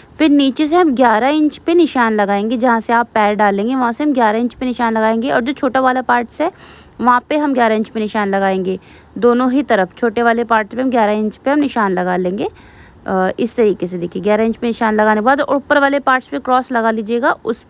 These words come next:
उस पे आपको कुछ नहीं करना है, नीचे वाले से करना है। फिर उसके बाद जो आपके पास less हो, उस लेस को आप ले लीजिए। और देखिए, ऊपर वाले बड़े वाले पार्ट से हम ऊपर से ही इस लेस को लगाते हुए आएंगे, और नीचे वाले पार्ट्स पे जहाँ आपने ग्यारह तक निशान लगाया था,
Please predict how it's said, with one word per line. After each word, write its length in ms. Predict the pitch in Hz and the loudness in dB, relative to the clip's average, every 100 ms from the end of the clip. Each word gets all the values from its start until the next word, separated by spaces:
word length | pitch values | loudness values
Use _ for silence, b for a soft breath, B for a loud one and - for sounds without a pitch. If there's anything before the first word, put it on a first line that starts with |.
| _ - - | _ -20 -12
उस 140 | 226 - | -12 -4
पे 60 | 269 | 0
आपको 240 | 247 277 | 0 0
कुछ 300 | 269 254 - | -6 -8 -4
नहीं 140 | 240 233 | -4 -2
करना 260 | 220 196 | -2 -2
है, 60 | 247 | 0
नीचे 300 | 247 208 254 | 0 0 0
वाले 220 | 233 196 | 0 -2
से 120 | 202 | -6
करना 320 | 196 175 170 165 | -8 -6 -4 -8
है। 80 | B B B B - | B B B B -6
फिर 100 | 294 | -2
उसके 200 | 302 - | -2 0
बाद 200 | 285 311 | 0 0
जो 120 | 247 - | 0 2
आपके 340 | 247 - 262 | 0 -2 -4
पास 300 | 269 277 269 | 0 0 0
less 360 | 247 247 247 262 | 0 0 -2 -4
हो, 180 | 330 - - _ - - - - - - | -4 -6 -20 _ -20 -20 -20 -20 -20 -8
उस 180 | - 269 | -6 -2
लेस 260 | 247 240 - | 0 0 0
को 100 | 262 | 0
आप 180 | 254 233 | 2 0
ले 140 | 214 | 0
लीजिए। 260 | 220 220 302 | 0 0 0
और 200 | 254 226 | 0 -2
देखिए, 240 | 220 277 - | -4 -4 -4
ऊपर 300 | 240 - 294 | -2 0 2
वाले 240 | 277 277 | 2 0
बड़े 260 | 220 226 254 | 0 0 2
वाले 240 | 254 262 | 2 2
पार्ट 320 | 254 226 220 | 0 -2 -2
से 140 | - 285 | -2 -2
हम 140 | 294 - | -2 -4
ऊपर 340 | 240 - 285 | -6 -2 -2
से 140 | 254 285 | 0 0
ही 120 | 320 | 0
इस 120 | 302 | 0
लेस 260 | 269 240 - | 0 -2 -2
को 100 | 262 | -2
लगाते 420 | 226 202 196 240 | 0 0 0 -2
हुए 120 | 254 | -2
आएंगे, 260 | 262 269 294 | -2 0 0
और 80 | |
नीचे 280 | 277 240 262 | 0 -2 -2
वाले 220 | 240 233 | -2 -4
पार्ट्स 340 | 240 220 208 - | -2 -2 -2 -6
पे 100 | 233 | -4
जहाँ 180 | 233 226 | 0 0
आपने 220 | 220 233 | -2 -4
ग्यारह 340 | 196 190 185 | -2 -2 -2
तक 180 | 202 247 | -4 -6
निशान 320 | 240 226 220 208 | -6 -4 -4 -2
लगाया 340 | 202 190 196 | -2 -2 -2
था, 180 | 269 | -2